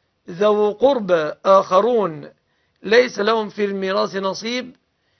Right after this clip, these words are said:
فهؤلاء لهم أن يعطوا شيئاً استحباباً ليس إيجاباً، ليس إيجاباً، يعني فيكون معنى الآية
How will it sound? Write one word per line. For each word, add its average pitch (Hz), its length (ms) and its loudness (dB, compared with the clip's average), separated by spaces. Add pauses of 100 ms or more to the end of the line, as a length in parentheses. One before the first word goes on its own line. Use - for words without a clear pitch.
(160)
فهؤلاء 214 840 2 (1300)
لهم 214 640 -2 (480)
أن 240 180 -4
يعطوا 226 880 2
شيئاً 220 640 -4 (220)
استحباباً 196 1000 -2 (180)
ليس 214 420 -2
إيجاباً، 170 880 -2 (720)
ليس 226 340 2
إيجاباً، 180 680 0 (460)
يعني 165 200 -8
فيكون 185 540 0
معنى 208 280 0
الآية 175 500 -2